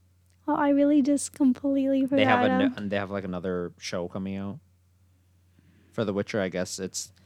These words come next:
Speaker 2: I don't remember whose backstory it is to kind of dig into, but I, I like what they're doing with The Witcher because it's so confusing.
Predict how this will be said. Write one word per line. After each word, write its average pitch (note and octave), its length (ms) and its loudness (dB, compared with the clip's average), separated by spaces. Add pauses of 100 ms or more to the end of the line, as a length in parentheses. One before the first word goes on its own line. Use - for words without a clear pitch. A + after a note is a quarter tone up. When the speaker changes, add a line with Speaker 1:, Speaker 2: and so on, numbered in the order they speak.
(140)
Speaker 2:
I G#2+ 80 -4
don't A#2 60 2
remember A2 300 2
whose G2 260 -8 (120)
backstory F2+ 600 -10
it E2+ 120 -14
is F2 140 -14
to - 80 -20
kind F2 220 -14
of E2 60 -16 (160)
dig G2 160 -2
into, F2 320 -6
but E2+ 260 -4 (420)
I, A#2 140 4
I B2 140 4
like C#3 240 4
what C3 100 4
they're A2 140 2
doing F2+ 400 -2
with F2+ 100 -10
The F2 80 -8
Witcher E2+ 380 -10 (440)
because A#2 420 4
it's - 160 0
so G#2 520 6
confusing. A2 800 0